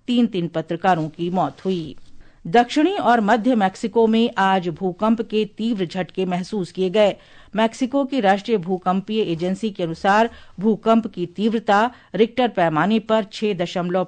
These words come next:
पाँच मापी गई है। इस भूकंप का केंद्र अकापुल्को के प्रशांत तट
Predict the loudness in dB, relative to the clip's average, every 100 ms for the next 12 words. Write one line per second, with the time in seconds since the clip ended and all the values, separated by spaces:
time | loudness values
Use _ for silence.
0 | -2 -2 -2 -4 -6 -4 -2 0 0 0
1 | -2 -6 -20 _ -4 -4 -4 -6 -4 0
2 | -2 -2 -2 -2 0 -2 0 -2 -4 -10
3 | _ -4 0 -2 -2 -2 -2 0 0 2
4 | 0 0 -6 0 0 0 -4 -8 0 0